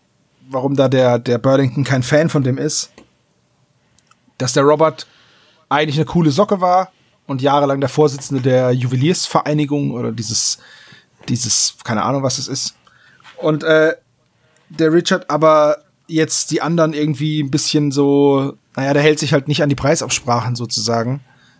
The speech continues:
und macht halt voll die Dumpingpreise, um die anderen rauszudrängen. Und dann wird dieser John Smith noch vorgestellt, der sein Reisebüro am Piccadilly Circus hat.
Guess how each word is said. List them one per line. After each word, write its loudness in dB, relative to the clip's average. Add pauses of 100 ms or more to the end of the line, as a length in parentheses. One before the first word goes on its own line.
(140)
und 0
macht 0
halt 0
voll 0
die -2
Dumpingpreise, -2
um -4
die -4
anderen -2
rauszudrängen. -2 (1040)
Und -2
dann 2
wird 2
dieser 2
John 2
Smith 0
noch 0
vorgestellt, 2
der 2
sein 0
Reisebüro 2
am 0
Piccadilly -2
Circus 0
hat. -4